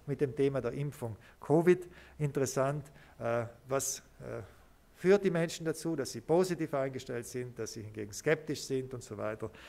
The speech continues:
Diese Erhebung wird gemacht. Und auch der Umgang mit den digitalen Medien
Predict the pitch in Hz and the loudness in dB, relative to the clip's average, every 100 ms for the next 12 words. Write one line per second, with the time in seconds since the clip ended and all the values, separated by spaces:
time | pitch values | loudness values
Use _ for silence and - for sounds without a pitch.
0 | - - 127 120 113 104 117 113 107 110 | -18 -10 -6 -4 -2 0 -2 -2 -4 -4
1 | - 104 123 165 - - - - - 165 | -4 -2 2 0 -2 -14 -18 -18 -6 -4
2 | 156 131 165 190 175 160 175 160 151 147 | -2 6 6 6 2 0 0 2 2 2
3 | 147 127 123 120 120 120 110 120 170 180 | 0 -2 -4 -2 0 0 -2 2 4 6
4 | 180 170 | 4 4